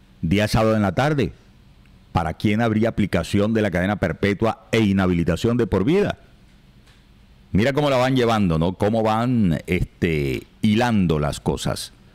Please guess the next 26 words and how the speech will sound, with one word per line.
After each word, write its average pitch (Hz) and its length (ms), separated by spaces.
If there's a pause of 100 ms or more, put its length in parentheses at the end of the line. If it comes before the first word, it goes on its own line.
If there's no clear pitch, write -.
(500)
Cómo 135 300
van 120 320 (120)
hilando 101 680
las 80 340
cosas. - 1160 (1600)
Sobre 120 580
la 117 120
imposición 110 680
de 214 100
sanciones 123 1000
y 104 360 (140)
estando 117 520
ya 110 180
la 113 140
cuenta 104 420
tic-tac, - 560
tic-tac 98 520
al 95 180
dieciocho 92 800
de 104 160
agosto, 110 580 (720)
esto 110 300
fue 107 180
lo 101 160
que 98 160
dijo, 90 520